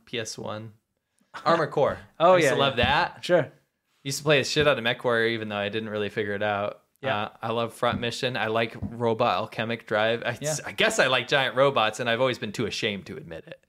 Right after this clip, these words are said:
Speaker 2: Sure, nothing wrong with that. I love, uh, Macross is one of my favorite series of
Speaker 1: I used
Speaker 2: all
Speaker 1: to watch
Speaker 2: time.
Speaker 1: Macross.
Speaker 2: Mm-hmm.
Speaker 1: Uh, Scott Melville, thank you very much. R C K M P S says, "Thank you."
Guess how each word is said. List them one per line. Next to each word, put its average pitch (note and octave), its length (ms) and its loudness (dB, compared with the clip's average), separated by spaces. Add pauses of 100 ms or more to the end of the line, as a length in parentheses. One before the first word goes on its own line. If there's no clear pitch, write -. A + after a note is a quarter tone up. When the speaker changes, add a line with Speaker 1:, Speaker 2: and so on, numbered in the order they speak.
(300)
Speaker 2:
Sure, E3+ 220 0 (120)
nothing C3+ 280 -2
wrong C3 120 0
with A#2+ 120 -4
that. C3 260 -4 (100)
I A#2+ 60 -12
love, C3 280 -2
uh, A#2+ 220 -4
Macross B2 460 -8
is A2+ 100 -12
one A#2 100 -10
of A2+ 60 -8
my G#2+ 100 -10
favorite A#2+ 380 -12
series A#2+ 340 -12
of A2+ 40 -10
Speaker 1:
I - 20 -8
used A#2 160 -4
Speaker 2:
all A2+ 100 2
Speaker 1:
to - 0 -
watch - 100 -12
Speaker 2:
time. A2 200 -4
Speaker 1:
Macross. A#2 500 -4
Speaker 2:
Mm-hmm. C3+ 160 -8 (400)
Speaker 1:
Uh, A2 280 -4
Scott - 340 -2
Melville, C3+ 420 -4
thank A#2 200 -10
you - 20 -18
very A2 80 -12
much. - 400 -10
R C#3 240 4
C C3+ 320 -6
K A#2+ 260 0
M A#2 100 -2
P C3+ 140 -4
S B2+ 160 -2
says, A#2 280 0
"Thank A#3 340 0
you." D#3 560 4